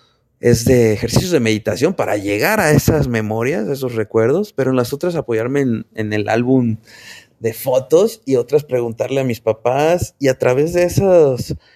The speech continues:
comentarios y anécdotas que te platican, a veces uno va recordando. Entonces es eso,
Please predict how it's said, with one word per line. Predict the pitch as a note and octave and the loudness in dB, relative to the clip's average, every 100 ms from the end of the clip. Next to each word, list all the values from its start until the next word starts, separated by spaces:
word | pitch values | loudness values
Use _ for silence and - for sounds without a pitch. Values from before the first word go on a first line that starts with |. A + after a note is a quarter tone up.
| _ _ | _ _
comentarios | B2+ B2 A#2 B2+ D3+ D#3+ D#3+ | -6 -6 -4 -2 0 -2 -2
y | C3 A#2+ A#2 A#2 | -2 0 -2 -2
anécdotas | A2 A#2 C3+ D3+ D3 - | -2 -2 -4 -6 -8 -8
que | |
te | - | -8
platican, | A2+ A#2 A#2 C3+ F3 | -2 -2 -2 -6 -2
a | C#3+ | 2
veces | D#3 D#3+ F3 | 2 0 -4
uno | F3 | -2
va | F3 | -2
recordando. | F3 - C3+ D3 | -2 -4 -2 -4
Entonces | A#2 C3 - - | -6 -10 -10 -14
es | C#3+ | -10
eso, | E3+ D#3 | -10 -10